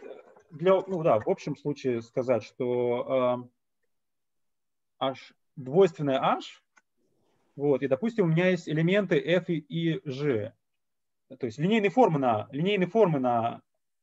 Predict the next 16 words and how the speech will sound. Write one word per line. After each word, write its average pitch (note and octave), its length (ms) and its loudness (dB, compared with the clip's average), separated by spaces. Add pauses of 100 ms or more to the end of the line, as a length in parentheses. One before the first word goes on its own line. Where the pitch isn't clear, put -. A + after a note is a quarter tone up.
(360)
на, C3 240 -2
на C3+ 120 -2
моей D#3 160 2
алгебре C#3+ 280 2
Хопфа. - 440 -2 (580)
И - 80 -14
тогда D#3 220 4
умножение F3 760 2 (840)
F E3 400 2 (1500)
умножение D3+ 520 0
на C#3 120 -2
G A#3 320 -2 (1300)
от - 120 -4
какого-то F#3 360 4
элемента E3 400 2
x E3 360 -8